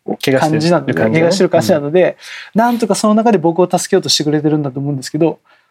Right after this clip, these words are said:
Speaker 2: 怖いんですよ、その助け方も。なんか、「ちょ、危ない、危ない」みたいな。<laughs> なんか、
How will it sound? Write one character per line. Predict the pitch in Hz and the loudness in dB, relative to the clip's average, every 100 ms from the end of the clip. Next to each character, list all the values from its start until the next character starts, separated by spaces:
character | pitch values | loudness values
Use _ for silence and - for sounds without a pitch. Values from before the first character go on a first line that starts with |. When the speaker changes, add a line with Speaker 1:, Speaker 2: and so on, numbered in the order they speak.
| _ _ - | _ _ -4
Speaker 2:
怖 | - 202 349 | 2 4 4
い | 233 | 2
ん | 151 127 | -2 -8
で | 131 | -10
す | - | -6
よ、 | 143 | -6
そ | 131 | -6
の | - 165 | -2 -2
助 | - 208 | 0 -2
け | |
方 | - - | -2 -6
も。 | 156 - | -6 -6
な | - | -6
ん | |
か、 | - - - | -8 -8 -2
「ち | - | -2
ょ、 | - 247 | 0 0
危 | |
な | 349 | 0
い、 | 302 | 2
危 | |
な | 381 | 2
い」 | 320 | 2
み | 190 | 0
た | 156 | -2
い | |
な。 | 156 | -2
<laughs> | - 190 - 240 247 202 220 156 151 | -4 -2 0 0 2 0 -2 -2 0
な | 214 240 | 0 0
ん | |
か、 | - | -2